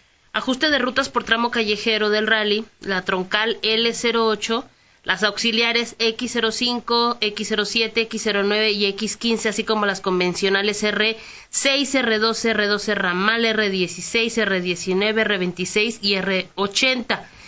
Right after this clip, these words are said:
Miércoles, desde el primer despacho del servicio, desde las cinco y media de la mañana y hasta las nueve será todo ese desvío. Y el viernes, desde las dos de la tarde y hasta el término del evento,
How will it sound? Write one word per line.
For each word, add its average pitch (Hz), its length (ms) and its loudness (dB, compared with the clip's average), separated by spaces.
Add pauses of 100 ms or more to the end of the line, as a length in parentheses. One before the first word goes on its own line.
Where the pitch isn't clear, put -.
(240)
Miércoles, 269 800 2
desde 226 220 0
el 220 40 -6
primer 214 320 -2
despacho 240 460 -2
del 220 120 0
servicio, 220 460 -2
desde 208 200 0
las 190 160 0
cinco 302 300 0
y 294 40 0
media 269 260 2
de 254 100 0
la 233 120 2
mañana 214 340 2
y 214 60 2
hasta 202 200 -2
las 202 160 2
nueve 214 400 2
será 196 360 0
todo 214 140 2
ese 214 200 2
desvío. 247 520 2 (440)
Y 226 140 2
el 233 120 2
viernes, 269 640 2
desde 220 300 2
las 214 240 2
dos 240 160 0
de 269 80 -2
la 247 160 0
tarde 220 260 -2
y 220 80 0
hasta 208 180 -4
el 196 80 -6
término 214 320 -2
del 190 160 -2
evento, 214 400 -2